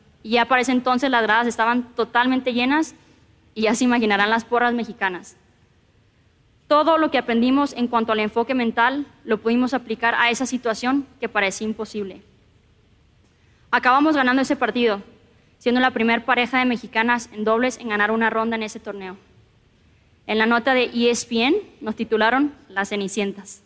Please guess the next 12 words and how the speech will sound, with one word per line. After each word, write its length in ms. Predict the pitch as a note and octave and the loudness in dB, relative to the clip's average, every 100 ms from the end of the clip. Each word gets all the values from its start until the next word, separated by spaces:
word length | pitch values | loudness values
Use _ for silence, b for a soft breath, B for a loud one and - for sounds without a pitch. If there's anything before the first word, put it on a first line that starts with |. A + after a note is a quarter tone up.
| _ _ - b b b b b b b b _ _ _ | _ _ -20 b b b b b b b b _ _ _
Momentos 440 | A#3+ B3+ C#4+ E4 | 2 4 4 2
así, 480 | D#4+ C4+ - G#3+ F#3+ - - _ _ _ _ _ _ | 2 0 0 -2 -4 -12 -20 _ _ _ _ _ _
y 140 | C4 A#3+ - | -6 -6 -2
cada 300 | D4+ D#4 D#4 | 2 2 2
vez 380 | C#4 A3+ - - _ | 2 0 -4 -12 _
que 100 | - | -2
logré 280 | A#3 G#3+ A#3 | 2 2 2
callar 260 | C#4 C4+ C#4 | 2 2 2
mi 100 | C#4+ | 2
mente, 420 | D#4 D#4 D#4+ C#4+ - _ _ _ | 2 2 0 -2 -10 _ _ _
para 180 | A3+ G#3+ | 0 2
mí, 240 | A#3 F4 | 4 2